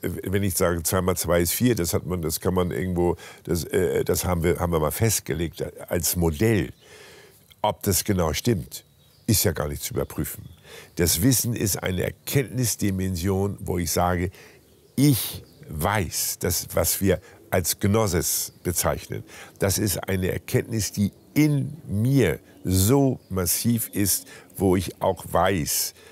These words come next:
dass ich als unsterbliches Wesen,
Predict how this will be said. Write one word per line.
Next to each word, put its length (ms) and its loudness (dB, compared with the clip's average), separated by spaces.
dass 220 2
ich 320 -6
als 340 -4
unsterbliches 1160 0
Wesen, 480 0